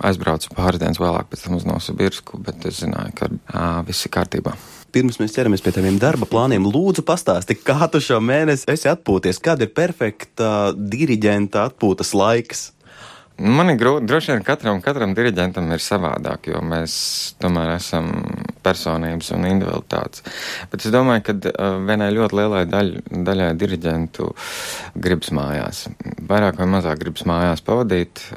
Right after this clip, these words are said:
Speaker 1: to, ko mēs saucam par mājām. Tur, kur ir mūsu tā kā dzimtā vieta, un kur mēs esam tā kā nobāzējušies uz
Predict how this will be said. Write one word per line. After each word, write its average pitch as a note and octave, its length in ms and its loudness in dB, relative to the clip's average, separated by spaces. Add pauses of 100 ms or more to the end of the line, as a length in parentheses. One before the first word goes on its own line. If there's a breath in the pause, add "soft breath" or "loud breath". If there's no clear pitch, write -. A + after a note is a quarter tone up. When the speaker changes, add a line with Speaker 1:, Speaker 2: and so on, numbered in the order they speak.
Speaker 1:
to, - 160 -2
ko E2+ 160 -4
mēs D#2+ 160 -4
saucam E2 240 -2
par - 160 -4
mājām. E2+ 460 0 (680 loud breath)
Tur, - 140 -14
kur E2 120 -4
ir E2 60 0
mūsu E2 240 -2
tā - 80 -4
kā E2 80 0
dzimtā E2 420 0
vieta, G2 460 0 (420)
un - 160 -8
kur - 160 -4
mēs E2 200 0
esam E2 180 -2
tā - 100 -6
kā E2+ 140 0
nobāzējušies D2+ 1000 0
uz D2 140 -8